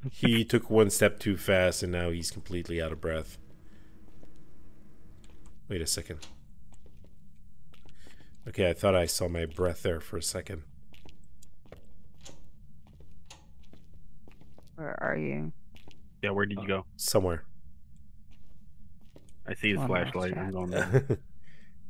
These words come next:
Speaker 1: That and his horrible placement of items <laughs> satisfactory on Planet Crafter. Hey, what is, what are you saying? My planet, my placement of item is impeccable.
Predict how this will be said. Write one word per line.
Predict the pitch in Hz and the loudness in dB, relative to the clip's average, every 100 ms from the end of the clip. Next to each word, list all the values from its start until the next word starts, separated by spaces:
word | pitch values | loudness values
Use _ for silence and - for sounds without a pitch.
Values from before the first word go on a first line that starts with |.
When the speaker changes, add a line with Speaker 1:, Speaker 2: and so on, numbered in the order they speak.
| - - | -6 -6
Speaker 1:
That | - 120 110 | -2 0 2
and | 95 | 0
his | 90 | -2
horrible | - 113 110 104 98 | 8 10 12 8 4
placement | - 107 98 110 98 | 4 6 6 6 2
of | 90 | 8
items | 95 98 98 92 | 8 8 4 2
<laughs> | - - 135 | 0 2 4
satisfactory | 127 113 98 - 92 92 - | 4 4 0 0 -2 -2 0
on | 113 110 - - - 127 107 - | 0 0 -4 -8 -2 -2 -2 -2
Planet | 123 107 101 | 0 -2 -6
Crafter. | - - - - 98 90 - - - - - - | -8 -6 -6 -6 -8 -8 -12 -10 -8 -8 -8 -2
Hey, | - 135 92 90 | 10 12 12 8
what | 120 | 6
is, | 117 - - 110 | 4 2 -2 4
what | 165 | 6
are | 117 | 6
you | 87 | 2
saying? | - - 98 80 78 | 0 2 2 2 0
My | 87 120 | -2 -2
planet, | - 101 95 90 - | 0 2 2 0 0
my | 104 | 2
placement | 110 - - 104 98 - 98 82 - - | 2 -2 2 4 4 2 0 -4 -6 -4
of | 101 98 | 0 2
item | 90 85 82 | 2 0 -2
is | 90 92 82 - - | -2 -2 -2 -4 -4
impeccable. | 101 85 87 87 87 80 78 | -4 -4 -2 -2 -2 -4 -6